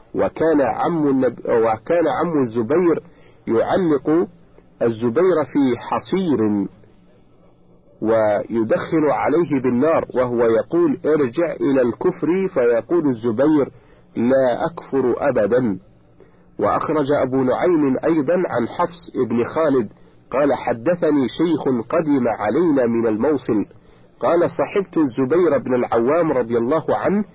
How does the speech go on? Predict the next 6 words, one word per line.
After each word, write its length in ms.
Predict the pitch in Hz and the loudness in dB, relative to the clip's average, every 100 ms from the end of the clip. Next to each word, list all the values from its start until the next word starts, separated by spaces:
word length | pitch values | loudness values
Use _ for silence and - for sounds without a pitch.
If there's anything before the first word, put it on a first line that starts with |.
| - - _ | -20 -20 _
في 160 | 135 127 | -2 0
بعض 260 | 92 135 139 | 0 0 0
أسفاره، 720 | 143 131 - 156 165 113 104 - - - - | -2 -4 -4 -2 0 0 -2 -6 -20 -20 -14
فأصابته 1000 | - 127 - 127 - 175 127 175 - 147 | -4 -2 -2 -4 0 0 0 -4 -2 -2
جنابة 560 | 120 120 139 160 139 131 | 2 2 2 0 0 -2
بأرض 640 | 170 165 127 123 160 143 | -2 -2 -2 -2 -2 -2